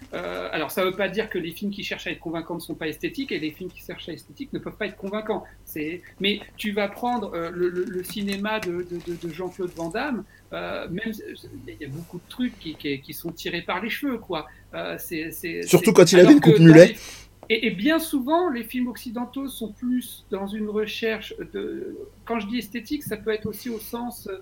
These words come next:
Speaker 1: euh, euh, impressionnant du terme, tu sais, c'est genre, waouh, la, la, la, les, euh, y-, alors qu'en fait, dans la vie, tu te dis,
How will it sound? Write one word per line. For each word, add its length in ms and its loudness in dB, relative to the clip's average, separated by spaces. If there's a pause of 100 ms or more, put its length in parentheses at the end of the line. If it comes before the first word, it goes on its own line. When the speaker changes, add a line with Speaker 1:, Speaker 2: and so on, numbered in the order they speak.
(380)
Speaker 1:
euh, 360 -6 (340)
euh, 240 -8
impressionnant 680 -2
du 160 -10
terme, 440 -4
tu 80 -20
sais, 280 -6
c'est 160 -8
genre, 260 -8
waouh, 360 -4
la, 180 -4
la, 160 -8
la, 180 -8 (300)
les, 120 -4
euh, 320 -6
y-, 460 -12
alors 240 -6
qu'en 200 -2
fait, 160 -2
dans 180 -4
la 100 -6
vie, 160 -6
tu 180 -14
te 80 -20
dis, 240 -4